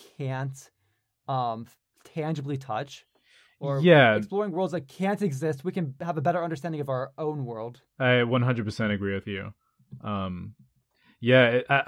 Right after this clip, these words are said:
Speaker 2: I think the idea that art isn't really worth anything or isn't useful to me feels very,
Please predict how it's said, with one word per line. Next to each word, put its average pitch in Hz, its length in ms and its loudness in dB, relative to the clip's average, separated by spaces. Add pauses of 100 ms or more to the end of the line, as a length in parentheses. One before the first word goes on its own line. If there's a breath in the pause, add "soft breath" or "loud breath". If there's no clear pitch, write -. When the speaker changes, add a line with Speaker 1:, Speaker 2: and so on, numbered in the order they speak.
Speaker 2:
I 139 40 4
think - 560 -2 (1080)
the 139 100 6
idea 143 240 6
that 170 220 4
art 131 360 4
isn't 123 280 -2
really 120 280 2
worth 104 520 0 (320)
anything 123 500 0
or 113 100 0
isn't 117 240 -4
useful 113 640 -2 (120)
to - 120 -8
me 117 180 0
feels 104 600 0 (800)
very, 107 640 0